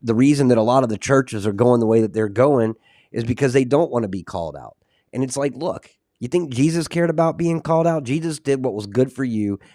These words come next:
as every church should do. And he is dead on. So many churches are becoming bad. So many, even, you know, your regular Christians,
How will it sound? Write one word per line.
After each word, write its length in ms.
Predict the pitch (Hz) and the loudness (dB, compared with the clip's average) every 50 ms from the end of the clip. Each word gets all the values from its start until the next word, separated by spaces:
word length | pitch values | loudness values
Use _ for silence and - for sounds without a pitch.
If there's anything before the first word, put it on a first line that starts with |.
| _ _ | _ _
as 160 | - 120 113 - - | -4 -4 -4 -4 -4
every 300 | 127 135 127 135 127 117 | -4 -2 0 -2 -2 -4
church 320 | - - 113 104 - - | -2 -2 -2 -2 -2 -6
should 200 | - - 85 76 | -10 -12 -12 -12
do. 200 | 78 78 69 - _ _ _ _ _ _ _ _ _ _ _ _ _ _ - _ _ - | -12 -14 -14 -16 _ _ _ _ _ _ _ _ _ _ _ _ _ _ -20 _ _ 2
And 320 | 127 120 120 113 110 - - _ _ _ _ _ _ _ | 4 4 4 4 2 -2 -6 _ _ _ _ _ _ _
he 200 | - 139 160 156 | -4 0 2 2
is 140 | 131 110 95 | 2 0 0
dead 340 | 95 - 139 131 135 131 113 | -2 0 2 2 2 0 0
on. 360 | - 113 113 107 90 82 - _ _ _ | -4 -6 -6 -6 -8 -10 -14 _ _ _
So 200 | - - 135 135 | -6 -2 0 2
many 200 | 151 165 170 165 | 2 2 2 0
churches 460 | - - 156 156 156 151 - 131 110 | -2 -4 -6 -6 -6 -6 -10 -12 -12
are 60 | 117 | -10
becoming 420 | 113 113 110 - 123 123 117 110 101 | -8 -8 -6 -4 -2 0 0 2 2
bad. 260 | 101 104 101 104 104 | 4 4 4 2 2
So 140 | - 135 139 | 0 2 2
many, 180 | 175 190 175 | 2 2 0
even, 340 | - - 170 165 151 123 98 - _ - | -2 -2 -2 0 0 -2 -2 -8 _ -4
you 100 | 127 123 | -2 0
know, 80 | 123 123 | 0 0
your 140 | 120 117 | 0 0
regular 380 | 110 117 123 135 143 131 110 95 | -2 -2 -2 -2 -4 -6 -6 -8
Christians, 640 | - - - 139 143 - - 98 98 95 92 - | -8 -6 -4 -4 -4 -6 -8 -14 -14 -14 -16 -20